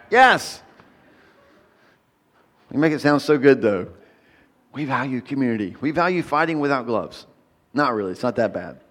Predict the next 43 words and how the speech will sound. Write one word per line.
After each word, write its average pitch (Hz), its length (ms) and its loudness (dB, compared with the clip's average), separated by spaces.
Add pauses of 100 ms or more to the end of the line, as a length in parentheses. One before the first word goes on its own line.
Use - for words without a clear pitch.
(600)
Here 226 160 6
are 214 80 6
two 240 220 2
ways 240 240 10
that 180 140 2
we 185 120 8
get 185 160 8
authentic. 151 580 4 (420)
Two 214 160 4
ways 208 240 8
that 180 80 2
we 165 100 4
become 156 300 2
authentic. 131 440 2
One 170 220 6
is 196 140 4
being 180 220 0
in 170 100 0
community, 123 580 0 (220)
and 127 120 2
one 147 140 4
is 143 80 0
being 131 300 2
in 123 100 0
service. 113 680 -2 (400)
Um, 135 360 4 (160)
just 170 200 -6
real 185 200 8
quick, 180 280 4
First 185 300 2
Peter 175 240 4
one, 165 260 4
six 160 280 -4
through 160 140 0
seven 151 360 2
says 147 300 2
that 135 160 4
when 143 180 2
we 156 220 6
have 151 260 2
friction, 143 560 0
when 123 160 0
we, 143 300 2